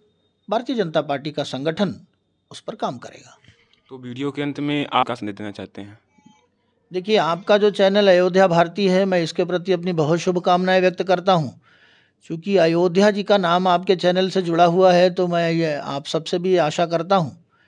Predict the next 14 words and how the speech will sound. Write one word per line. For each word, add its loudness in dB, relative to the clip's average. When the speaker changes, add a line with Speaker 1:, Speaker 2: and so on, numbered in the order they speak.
Speaker 1:
कि -4
आपका -2
चैनल 0
शुद्ध -4
विशुद्ध 2
दोनों 2
प्रकार 2
से 0
अयोध्या 2
के 0
विषयों 0
पर 2
सेंट्रलाइज 2
हो -2